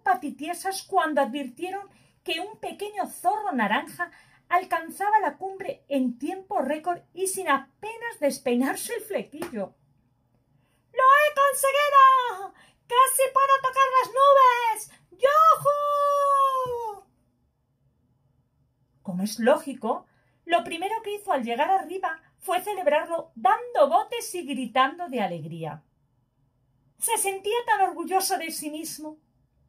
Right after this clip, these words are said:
Después hizo un esfuerzo por tranquilizarse, y cuando consiguió bajar las pulsaciones de su corazón y respirar con cierta normalidad, se sentó a disfrutar de la salida del sol.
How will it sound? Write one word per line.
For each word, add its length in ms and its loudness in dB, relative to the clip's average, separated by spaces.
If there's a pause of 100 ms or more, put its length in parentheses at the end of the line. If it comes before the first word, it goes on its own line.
(920)
Después 500 -6
hizo 160 -12
un 80 -6
esfuerzo 540 -10
por 160 -8
tranquilizarse, 1040 -8 (640)
y 140 -6
cuando 280 -2
consiguió 480 -6
bajar 340 -4
las 180 -6
pulsaciones 840 -8
de 160 -2
su 320 -10
corazón 800 -4 (300)
y 120 -6
respirar 600 0
con 260 -2
cierta 500 -2
normalidad, 720 -4 (400)
se 300 -2
sentó 600 -8
a 80 0
disfrutar 600 -6
de 100 -6
la 120 -6
salida 480 -6
del 200 -8
sol. 380 -12